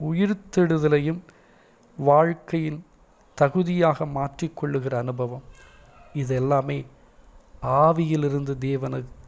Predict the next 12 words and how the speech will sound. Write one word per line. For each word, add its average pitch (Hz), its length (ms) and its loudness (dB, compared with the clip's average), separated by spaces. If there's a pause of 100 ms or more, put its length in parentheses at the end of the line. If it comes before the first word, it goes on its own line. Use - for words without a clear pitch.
(160)
தேவனை 131 420 -2
ஆராதிக்கிற 151 1000 2 (500)
தேவனுடைய 135 500 -2
பிள்ளைகளுக்கு 127 760 -4 (680)
அது 123 340 -2 (680)
உரிய 156 400 4
ஒரு 127 200 2
அனுபவமாக 127 880 0 (920)
தேவன் 127 320 0
வைத்திருக்கிறார். 120 760 -8 (460)
எத்தனை 175 360 0
பேருக்கு 135 540 -6